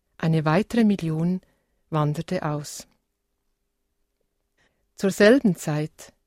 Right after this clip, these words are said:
also in der Mitte des neunzehnten Jahrhunderts, brach in Berlin die sogenannte Kartoffelrevolution los.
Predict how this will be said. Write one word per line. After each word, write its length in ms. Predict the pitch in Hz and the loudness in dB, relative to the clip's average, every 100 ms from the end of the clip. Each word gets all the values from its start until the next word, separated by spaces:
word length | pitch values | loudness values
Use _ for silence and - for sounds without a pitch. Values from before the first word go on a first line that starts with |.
| _ _ _ | _ _ _
also 380 | 170 160 165 165 | -4 -2 -2 -4
in 100 | 160 | -2
der 100 | 170 | 2
Mitte 300 | 190 196 190 | 2 2 -2
des 180 | 165 | -2
neunzehnten 560 | 170 160 156 165 151 160 | -2 -2 -2 -4 -4 -4
Jahrhunderts, 680 | 151 196 226 196 - - - _ _ _ _ _ - _ | 0 4 4 4 -4 -14 -18 _ _ _ _ _ -20 _
brach 280 | 214 220 240 | 8 8 8
in 120 | 269 | 6
Berlin 520 | 220 175 175 196 208 | 6 4 4 4 4
die 120 | 208 | 0
sogenannte 640 | 185 185 214 180 156 165 190 | -2 0 2 0 0 -2 -4
Kartoffelrevolution 1200 | - 220 - 196 - 165 156 147 147 - 156 147 | -2 -2 0 -2 0 -2 -2 -6 -8 -6 -4 -4
los. 420 | 147 147 151 - | -4 -6 -8 -16